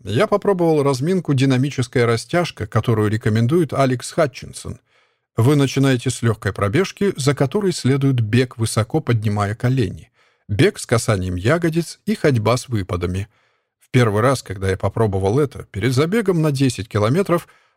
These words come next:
другой бегун подошел и сказал: «Приятно видеть, как кто-то делает правильную разминку». Он, очевидно, прочитал те же рекомендации, что и я, и мы спелись из-за нашего презрения к статической растяжке.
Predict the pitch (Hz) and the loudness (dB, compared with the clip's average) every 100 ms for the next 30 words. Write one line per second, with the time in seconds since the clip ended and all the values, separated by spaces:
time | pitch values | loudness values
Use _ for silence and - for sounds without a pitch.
0 | - 120 185 156 123 113 131 208 190 135 | -2 2 4 4 4 2 2 0 0 0
1 | 131 - 220 175 - 170 139 - _ _ | 0 0 -2 -2 -2 0 0 -4 _ _
2 | _ _ - 202 233 208 214 220 220 - | _ _ 0 0 2 2 2 0 0 -2
3 | - - 170 - - 170 147 135 160 143 | -14 0 0 0 -2 0 2 2 2 0
4 | - 117 156 147 135 123 123 107 92 95 | 0 2 2 2 2 2 0 -2 -8 -10
5 | - 110 _ _ _ _ _ _ _ 190 | -14 -18 _ _ _ _ _ _ _ 2
6 | 240 214 180 190 175 151 151 156 156 160 | 2 0 0 2 0 0 -2 0 0 0
7 | - 165 117 98 107 113 123 156 220 - | 2 0 0 -4 -4 0 0 2 -2 0
8 | 127 - 143 151 135 - - _ 113 196 | -4 -2 -2 -2 -2 -4 -6 _ 0 2
9 | 254 - 208 214 196 - 127 117 120 - | 0 0 0 2 0 0 0 2 0 0
10 | 131 120 120 113 107 143 139 127 - - | 0 0 0 -2 0 2 0 -2 -2 0
11 | 120 196 185 156 143 127 123 - 87 - | 2 0 0 0 2 2 0 -2 -6 -6
12 | - | -18